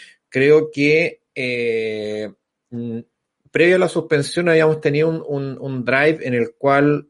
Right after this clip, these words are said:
fue esa, esa recepción que Dix no pudo tomar de ese pase bajito de Allen. Y después, eh, bueno, vino la suspensión y, claro, Miami tomó, tomó un mayor impulso.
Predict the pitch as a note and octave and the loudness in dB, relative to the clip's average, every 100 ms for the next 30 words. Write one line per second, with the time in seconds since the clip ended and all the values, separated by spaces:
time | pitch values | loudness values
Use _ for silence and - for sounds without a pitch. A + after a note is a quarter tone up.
0 | _ - C3+ C3+ - A#2+ B2 C3+ B2 B2+ | _ -6 -4 -2 -4 -6 -4 -4 -4 -6
1 | - C3+ C3+ B2+ A#2 C3+ - B2+ A#2+ C3 | -8 -10 -6 -4 -2 -2 -4 -8 -4 -4
2 | C3 B2 C3 C3+ B2 B2+ C3+ B2 B2+ A2+ | -2 0 -2 -2 -4 -4 -4 -2 0 0
3 | - C#3 C3+ C#3 A2+ G2+ C#3+ - _ - | -2 -4 0 2 2 0 -6 -8 _ -20
4 | - - - - _ _ - A#2+ A2+ A2 | -20 -20 -20 -20 _ _ -4 -2 0 0
5 | A2 A2 A2+ - D#3 F#3+ G3 - - - | 0 0 -2 2 4 4 0 -6 -14 -6
6 | B2+ B2 A#2+ A#2 A#2 A2+ A#2 B2+ B2 B2+ | 0 2 4 6 6 6 4 0 -2 -2
7 | B2+ B2 A#2+ A#2+ A#2 G#2+ - C#3 C#3+ C3 | 0 -2 -4 -10 -10 -10 -6 -6 -4 -4
8 | A#2+ F#2 F2+ F2+ G#2 G#2+ A#2 A#2 A#2 A#2 | -2 -4 -6 -8 -6 -2 -2 -2 0 0
9 | A#2 A2+ A2+ A#2 A#2 A2+ A2+ A#2+ D3 B2+ | -2 -4 -6 -6 -4 -2 -2 -4 -6 -8
10 | - B2 C3+ | -8 -8 -8